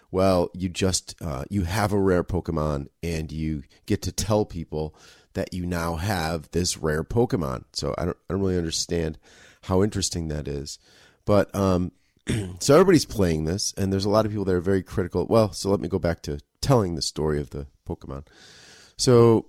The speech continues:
you walk around looking through your phone, and then when you see a Pokemon, you, um, throw these little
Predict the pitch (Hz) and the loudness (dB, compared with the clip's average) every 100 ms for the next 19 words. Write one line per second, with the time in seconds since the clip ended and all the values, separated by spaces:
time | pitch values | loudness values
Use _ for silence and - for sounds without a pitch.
0 | - 117 113 135 143 143 92 104 95 107 | -4 0 4 6 6 6 6 4 2 0
1 | 120 120 120 113 117 - 92 85 85 110 | -2 -4 -4 -2 -2 0 0 2 0 -4
2 | - _ _ - 101 101 98 101 98 - | -12 _ _ -4 0 0 0 -2 -2 -2
3 | 107 98 175 180 120 90 82 87 104 - | 0 0 2 2 2 2 2 0 -4 -4
4 | 101 98 95 85 76 135 123 110 85 90 | -2 2 2 0 0 2 2 2 0 -2
5 | 80 | -2